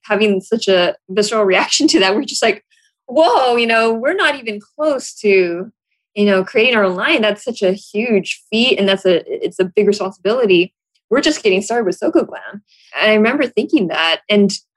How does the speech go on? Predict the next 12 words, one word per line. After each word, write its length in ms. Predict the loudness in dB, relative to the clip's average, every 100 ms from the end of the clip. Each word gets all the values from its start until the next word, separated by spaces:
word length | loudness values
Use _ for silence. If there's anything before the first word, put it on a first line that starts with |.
| _
six 380 | -12 -10 -10 -2
years 300 | 2 2 0
down 200 | -2 -6
the 80 | -4
line, 480 | 0 0 0 -2 -4
we 200 | -6 -6 -4
finally 400 | -2 -2 -2 0
decided, 560 | 0 -2 -2 -2 -4 -8
"Okay, 240 | -8 0 2
we're, 240 | 2 0
we're 160 | 0 -2
feeling 500 | -2 -6 -4 -6